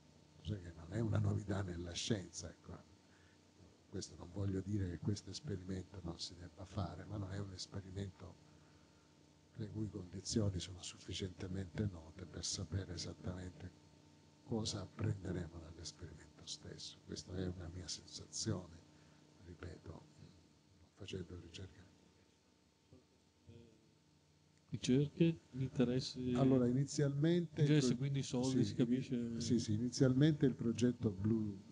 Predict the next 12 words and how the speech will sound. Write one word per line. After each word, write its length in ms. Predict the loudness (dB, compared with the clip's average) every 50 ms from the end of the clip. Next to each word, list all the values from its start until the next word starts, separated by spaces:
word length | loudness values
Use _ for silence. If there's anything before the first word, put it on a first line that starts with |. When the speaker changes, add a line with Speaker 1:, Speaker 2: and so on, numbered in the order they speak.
| -8 -2
Speaker 1:
Brain 540 | 2 2 4 4 6 6 6 6 6 4
era 360 | 2 2 0 0 -2 -2 -2 -4
finanziato, 800 | -4 -2 -2 -2 -2 0 0 2 2 2 2 2 -2 -6 -6 -12 -16 -20 -20 -16 -10
credo, 280 | -6 -4 -2 -2 -2
da 120 | -4 -4 -6
sorgenti 540 | -4 -4 -6 -4 -2 0 0 0 0 -4 -4
svizzere 680 | -4 -2 0 0 0 0 0 0 2 2 2 0 -2
e 120 | -4 -8 -6
cofinanziato 920 | -6 -8 -8 -6 -6 -4 -4 -4 -4 -4 -6 -4 -2 0 0 0 0 0 0
dall'I 340 | -2 0 -2 -2 -6 -10 -8
B 80 | -4 0
M. 520 | 0 2 2 0 -2 -4 -8 -10 -10 -10